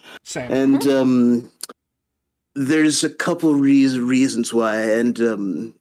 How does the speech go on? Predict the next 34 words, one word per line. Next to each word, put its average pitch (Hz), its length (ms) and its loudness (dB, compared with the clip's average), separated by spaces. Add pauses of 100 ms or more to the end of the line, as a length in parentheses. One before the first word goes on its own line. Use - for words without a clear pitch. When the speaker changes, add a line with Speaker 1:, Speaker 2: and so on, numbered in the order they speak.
(120)
Speaker 2:
it's 147 180 -2
only 160 420 2
loosely 120 960 0 (520)
the 113 260 -2
plot, - 520 -4
you 107 100 -4
know? 110 240 -4 (340)
Uh, 107 420 -4 (260)
I, 110 300 -2 (340)
I 123 180 -2
did 156 320 0
like 151 280 -2
the, 117 240 0
uh, 117 60 -2
setting, 165 640 0
the, 120 400 -4 (420)
the, 120 100 0
like, 107 320 -4
campground, 113 840 -2
like, 107 440 -4 (180)
uh, 104 220 0
spooks, - 460 -2
you 117 80 2
know? 113 280 -2
Like, - 220 -4 (420)
that's, - 540 -2 (160)
th-, - 240 -6 (240)
that's 123 260 -2
pretty 117 180 -2
classic - 560 -2
and - 140 -4
cool, 139 380 0
but, 113 240 -4
um, 117 320 -2